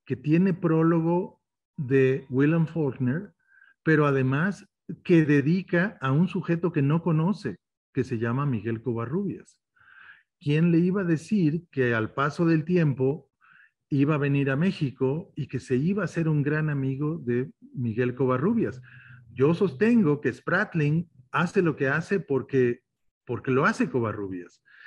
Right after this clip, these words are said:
Y que si Covarrubias forma su colec-, su biblioteca de barro, él hace su propia colección de,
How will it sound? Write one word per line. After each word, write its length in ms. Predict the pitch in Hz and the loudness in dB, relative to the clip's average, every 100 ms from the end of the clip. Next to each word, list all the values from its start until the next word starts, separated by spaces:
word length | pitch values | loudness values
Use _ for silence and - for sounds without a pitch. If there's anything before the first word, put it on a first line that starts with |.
| - | -8
Y 120 | 135 | -4
que 120 | 156 | -4
si 160 | - 147 | -4 -2
Covarrubias 720 | 160 151 160 233 233 190 - | 0 2 2 4 4 2 -2
forma 500 | - 175 190 202 180 | -2 0 2 2 0
su 200 | 160 127 | -4 -4
colec-, 420 | 143 127 117 - - | -2 -2 -4 -14 -8
su 180 | 135 | -4
biblioteca 600 | 123 123 127 123 160 165 190 | -2 0 0 0 -2 -2 -2
de 100 | 170 | 0
barro, 420 | 156 139 135 - - - - - | 0 0 -4 -6 -18 -20 -10 0
él 260 | 208 214 | 2 2
hace 420 | 208 240 233 196 | 2 0 2 0
su 220 | - 143 - - | 0 -6 -8 -4
propia 380 | 165 180 233 - | -2 0 -2 0
colección 720 | 151 127 - - 185 233 208 | 2 0 -2 0 4 4 4
de, 340 | 139 104 | 2 -2